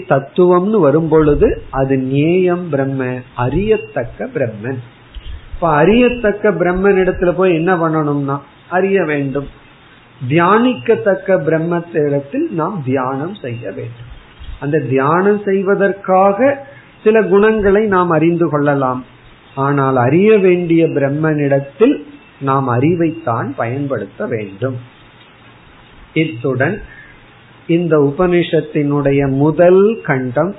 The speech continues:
முடிவடைகின்றது. இந்த உபனிஷத் வந்து நான்கு கண்டங்கள், கண்டம்னா செக்ஷன்,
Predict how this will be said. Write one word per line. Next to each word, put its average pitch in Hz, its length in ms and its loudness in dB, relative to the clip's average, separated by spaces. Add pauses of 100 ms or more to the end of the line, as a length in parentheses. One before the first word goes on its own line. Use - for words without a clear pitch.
(100)
முடிவடைகின்றது. 131 1120 -2 (1900)
இந்த 175 260 0
உபனிஷத் 160 760 -2
வந்து 139 300 -2
நான்கு 165 840 0
கண்டங்கள், 147 720 -4 (260)
கண்டம்னா 147 440 -6 (120)
செக்ஷன், 196 420 -8